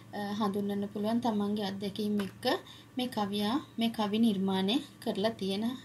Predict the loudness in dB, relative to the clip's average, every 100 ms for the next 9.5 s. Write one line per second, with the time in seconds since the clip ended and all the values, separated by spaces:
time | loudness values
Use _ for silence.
0 | -16 -20 -20 -20 0 2 2 2 0 2
1 | 2 0 0 0 0 0 -2 -2 -2 -2
2 | -6 -12 -16 -14 -14 -14 -14 -14 -14 -10
3 | 0 2 4 4 6 4 4 4 2 0
4 | -10 -20 -20 -16 2 4 4 4 4 4
5 | 4 4 2 4 4 2 -10 -18 -14 0
6 | 0 2 4 4 2 2 2 4 2 2
7 | 0 2 0 0 -4 -4 -2 0 0 0
8 | 0 2 2 0 -14 -12 -2 0 0 -2
9 | 0 -2 -2 -4